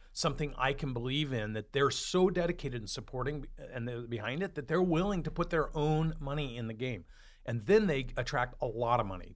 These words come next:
But when you have none of your own money and people go, "Well, that's, money is not everything. I'll put my work in." Yeah, well, s-, you know, there's lots of charitable organizations where people put more than just their effort in.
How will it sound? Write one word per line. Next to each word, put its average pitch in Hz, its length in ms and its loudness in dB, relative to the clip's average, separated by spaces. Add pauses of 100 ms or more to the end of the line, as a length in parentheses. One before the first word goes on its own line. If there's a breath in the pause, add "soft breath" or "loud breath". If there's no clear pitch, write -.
But 120 140 -6
when 123 140 0
you 123 100 0
have 123 160 2
none 151 260 0
of 233 80 0
your 131 240 2
own 101 140 -4
money 101 240 -6
and 151 140 -4
people 156 240 -2
go, 147 100 -4
"Well, 196 140 0
that's, 208 260 4 (380 soft breath)
money 175 280 4
is 175 120 2
not 180 120 6
everything. 170 440 4
I'll 139 120 6
put 175 220 -2
my 147 160 2
work 139 380 2
in." 90 240 -6
Yeah, 185 160 0
well, 180 260 2
s-, - 180 -10 (120)
you 160 80 -2
know, 165 200 -2
there's 156 180 -2
lots 151 220 2
of 139 80 -10
charitable 151 380 4
organizations 123 800 -2
where 113 200 2
people 131 580 -2 (260)
put 151 180 0
more 139 180 4
than 123 200 0
just 123 240 -4
their 123 160 2
effort 123 440 -2
in. 90 280 -10